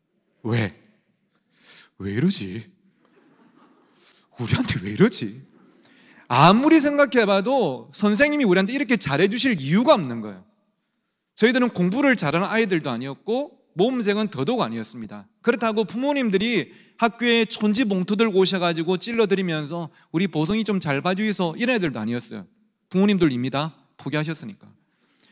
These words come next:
이렇게 잘해주실 이유가 일도 없었어요. 그런데 그 시외버스 제일 뒤에 있는 다섯 자리, 선생님이 가운데 앉으시고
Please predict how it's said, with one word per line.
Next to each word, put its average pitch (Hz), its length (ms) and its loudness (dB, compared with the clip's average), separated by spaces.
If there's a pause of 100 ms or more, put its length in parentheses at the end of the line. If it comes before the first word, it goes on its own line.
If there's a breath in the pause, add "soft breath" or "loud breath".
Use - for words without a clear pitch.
(120 soft breath)
이렇게 269 320 4
잘해주실 196 520 2
이유가 170 600 2
일도 320 320 6
없었어요. 110 500 -2 (2750)
그런데 196 600 -2 (260)
그 156 160 -4
시외버스 160 840 -8 (180)
제일 156 260 -4
뒤에 135 120 -8
있는 139 300 -8 (260)
다섯 156 220 -6
자리, 101 320 -14 (800)
선생님이 175 400 -2
가운데 135 320 -8
앉으시고 131 680 -10